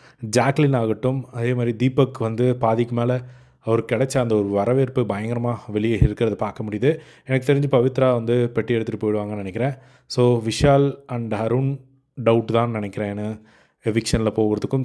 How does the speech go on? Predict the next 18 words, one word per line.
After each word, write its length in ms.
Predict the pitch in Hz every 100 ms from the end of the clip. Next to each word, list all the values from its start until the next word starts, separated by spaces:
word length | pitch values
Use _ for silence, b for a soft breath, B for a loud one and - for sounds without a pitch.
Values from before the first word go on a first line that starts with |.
| -
சான்சஸ் 320 | 110 113 -
இருக்கு. 400 | 139 - 143 147 b b
So, 340 | _ 127 - 117
சௌந்தர்யாவும் 720 | 123 123 120 117 120 147 147 - _
வந்து, 400 | 127 117 110 135 127 -
அவங்களும் 440 | 110 117 127 131
வந்து 380 | 123 113 135 135 b b b b _
எவிக்ட் 280 | 123 120 -
ஆயிடுவாங்களா 600 | 117 113 107 107 120 113 -
இல்ல 320 | 139 113 113
என்ன 300 | 110 110 110
அப்படிங்கிறது 520 | 104 101 101 98 110 110 -
நம்ம 160 | 101
வெயிட் 180 | 98 104
பண்ணி 160 | 110 104
வந்து 100 | 98
பார்க்கணும். 360 | 95 - 120
ஏன்னா, 320 | 113 107 131